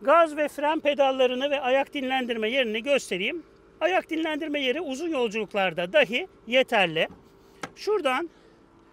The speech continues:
motor kaputunu açtım. Bir motora bakalım. Klima çalıştığı için motor ara ara rölantide bile olsa şöyle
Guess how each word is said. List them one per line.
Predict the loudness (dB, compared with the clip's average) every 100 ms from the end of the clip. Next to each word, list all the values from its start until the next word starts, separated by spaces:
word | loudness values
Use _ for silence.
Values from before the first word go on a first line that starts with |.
| _ _ _ -4
motor | -4 -2 -4
kaputunu | 2 0 0 -4 -2
açtım. | 0 0 -2 -2 -2 -2 -10
Bir | -6
motora | 0 2 2 2 2
bakalım. | 2 0 2 0 -2 -10 -20 -20 -20 -20 -20 -20 -20 -20 -20 -18
Klima | -4 0 2 4
çalıştığı | 6 4 2 2
için | 2 2 0
motor | 2 4 4
ara | 6 6 8
ara | 8 10 8 8
rölantide | 6 6 4 2 2 4
bile | 4
olsa | 4 4 4 2 2
şöyle | 0 2 2